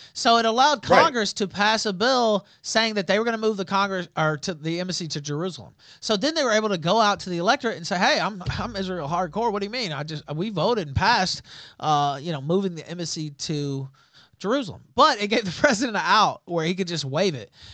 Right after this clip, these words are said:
Speaker 1: every time. And it was
Speaker 2: Right.
Speaker 1: kind of a wink, wink, we'll always waive it, and it'll be part of some kind of peace settlement or whatever. Um, and then Trump, yeah, he just said, "Well, I'm not gonna waive
Speaker 2: But
Speaker 1: it."
Speaker 2: I'm saying with Trump, who's a guy who's pretty pro-Israel. I mean, before he was president, he was, like, marching. He was Grand Master of the Israel Day Parade.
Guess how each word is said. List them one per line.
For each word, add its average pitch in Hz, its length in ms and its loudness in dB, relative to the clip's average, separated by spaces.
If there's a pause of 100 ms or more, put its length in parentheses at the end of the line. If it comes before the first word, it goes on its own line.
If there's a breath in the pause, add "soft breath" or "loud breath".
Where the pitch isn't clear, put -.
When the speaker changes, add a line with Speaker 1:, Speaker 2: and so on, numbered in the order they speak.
Speaker 1:
every 151 220 -6
time. 139 300 -4
And 139 80 -6
it - 20 -6
was 156 100 6
Speaker 2:
Right. - 60 8
Speaker 1:
kind 190 100 4
of 175 60 2
a 156 60 2
wink, 160 240 0
wink, 160 220 -6
we'll 156 140 -2
always 143 360 2
waive 165 220 0
it, 139 120 -6
and 127 80 -18
it'll 135 140 -8
be 139 140 -8
part 143 220 -6
of 135 120 -14
some 147 140 -10
kind 135 140 -8
of 123 80 -12
peace 135 200 -8
settlement 120 380 -10
or 117 80 -12
whatever. 139 440 -4 (360 loud breath)
Um, 127 440 -2
and 147 140 -8
then 147 140 -6
Trump, 151 360 -6
yeah, 120 260 -10
he 107 100 -14
just 101 180 -12
said, 85 160 -14
"Well, 87 140 -16
I'm 82 140 -16
not 76 140 -20
gonna - 140 -20
waive - 180 -18
Speaker 2:
But 202 140 6
Speaker 1:
it." 202 40 4
Speaker 2:
I'm 202 100 2
saying 190 260 4
with 180 160 4
Trump, 226 420 4
who's 165 300 -2
a 165 40 0
guy 180 240 6
who's 180 200 -2
pretty 233 260 -2
pro-Israel. 165 600 2
I 156 60 6
mean, 156 220 0
before 175 360 0
he 185 80 -4
was 160 140 -4
president, 139 340 0
he - 20 -2
was, 110 100 -6
like, 113 140 2
marching. 117 380 0
He 131 80 -2
was 127 160 -4
Grand 123 280 4
Master 123 320 2
of 104 120 -2
the 101 80 -4
Israel 101 260 0
Day 98 140 2
Parade. 131 380 2